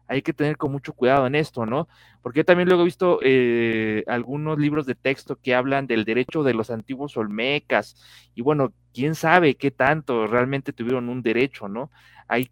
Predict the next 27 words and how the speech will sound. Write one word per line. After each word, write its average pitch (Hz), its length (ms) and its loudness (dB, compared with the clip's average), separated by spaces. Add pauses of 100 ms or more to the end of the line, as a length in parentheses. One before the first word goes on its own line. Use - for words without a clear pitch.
tendríamos 135 420 -2
que 131 120 0
discutir 143 640 -2 (520)
qué 135 200 0
es 139 120 -4
el 139 140 4
derecho, 113 460 -2
¿no? 135 280 -8 (460)
Eh, 101 800 -6 (600)
y, 107 720 -4
y 110 140 -8
bueno, 127 320 2
a 104 60 4
lo 104 120 4
mejor 123 360 2 (380)
estas 131 400 -2
organizaciones, 123 1000 -2 (360)
estas 127 380 -2
formas 156 480 6
de 120 80 0
entender, 117 640 2
eh, 110 540 2 (340)
la 110 160 -4
relación 113 420 -2
con 147 200 0
el 117 140 2
otro, 151 480 0